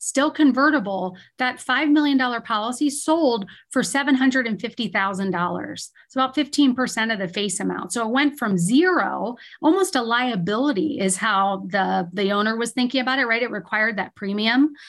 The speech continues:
um, every month or every year, and turned that into multiple six figures, um, that actually helped pay, uh, for their succession plan, by liquidating, by monetizing that life insurance asset.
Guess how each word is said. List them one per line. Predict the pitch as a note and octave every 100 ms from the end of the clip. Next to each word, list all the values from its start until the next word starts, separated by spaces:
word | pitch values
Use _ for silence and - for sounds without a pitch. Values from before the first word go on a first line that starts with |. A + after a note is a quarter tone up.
| - -
um, | G3
every | - A3 A#3
month | G3+ G3 B3+
or | C4
every | A3 G#3 G#3 G3+
year, | F#3+ G3 A3+ D4+ D#4+ - -
and | A#3+ A3
turned | - D4+ D#4+ C#4+
that | B3+
into | A#3+ C4+ B3+ G#3+
multiple | G3+ G3+ A3+ B3+ C#4+ B3+
six | B3 A#3+ A#3+
figures, | - B3+ G#3+ F#3 G3 F#3 - - -
um, | - G#3+ G#3+
that | B3
actually | C4+ - A#3+
helped | B3 C#4+ -
pay, | C4 C#4+ C4 F#3+ F3+ - - A3
uh, | G#3 G3
for | F3+ A3
their | G#3+ G3+
succession | - F3+ - A3 - F#3+
plan, | F3 F3+ D#3
by | F#3
liquidating, | G3 G3 A#3+ B3+ C4 G#3 G3 F#3+ F#3 F#3
by | F#3+
monetizing | F#3+ F#3+ G#3+ C4 B3+ G#3+ F#3 F#3+ F#3+
that | F#3+
life | F#3 F#3
insurance | G#3 F3 F#3+ F3+ F3+
asset. | F3+ E3+ F#3 F3 -